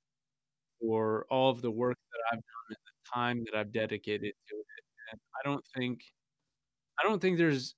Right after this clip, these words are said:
any way I could be where I am right now without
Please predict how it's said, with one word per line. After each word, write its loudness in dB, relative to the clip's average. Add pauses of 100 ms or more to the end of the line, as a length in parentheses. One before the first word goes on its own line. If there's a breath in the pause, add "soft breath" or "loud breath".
any 4
way 6
I 2
could -6
be 2 (120)
where -4 (280)
I -2
am 0
right -4
now 0
without -2